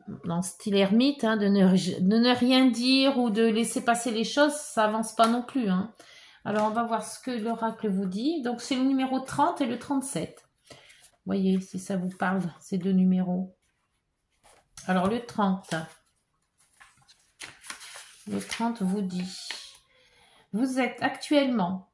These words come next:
sur une pente ascendante tracée par vos relations. Votre imagination créatrice et vos talents d'orateur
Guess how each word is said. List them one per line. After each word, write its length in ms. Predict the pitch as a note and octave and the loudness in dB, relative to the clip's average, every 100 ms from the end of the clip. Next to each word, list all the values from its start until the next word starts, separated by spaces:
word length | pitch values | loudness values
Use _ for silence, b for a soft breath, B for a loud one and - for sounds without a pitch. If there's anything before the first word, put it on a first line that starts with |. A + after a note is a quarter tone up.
| _ | _
sur 300 | - G#3+ A3 | -6 -4 -2
une 160 | G3+ | -4
pente 300 | B3+ C#4 C#4+ - | -4 -4 -4 -4
ascendante 800 | B3+ - A3+ F#3+ F#3+ C4 - - _ _ _ _ _ | -4 -4 -2 0 0 -2 -12 -20 _ _ _ _ _
tracée 640 | - B3 A#3+ - B3+ C#4+ - | -6 -4 -4 -6 -4 -4 -4
par 160 | G3 F#3+ | -4 0
vos 160 | G3 | 0
relations. 640 | F#3+ D4+ B3+ - - E3+ E3 _ _ _ _ _ _ _ _ _ _ _ | 2 0 0 -6 -8 -8 -10 _ _ _ _ _ _ _ _ _ _ _
Votre 280 | F#3+ G#3+ A#3+ | -4 -2 2
imagination 720 | D4 D4 C#4+ C#4 C4 - D4 | 4 4 4 0 0 -2 -4
créatrice 1120 | D4 - C4+ B3 A#3 - G3 F#3+ - - - _ _ | -4 -4 -2 -2 -4 -8 -8 -8 -12 -18 -20 _ _
et 80 | F#3+ | -8
vos 140 | F3 G3 | -4 -2
talents 420 | C#4 B3+ G#3+ G3 | 0 0 2 0
d'orateur 800 | E3+ B3+ C4+ A3 - F3 A3 | 0 -2 0 -4 -2 -4 -4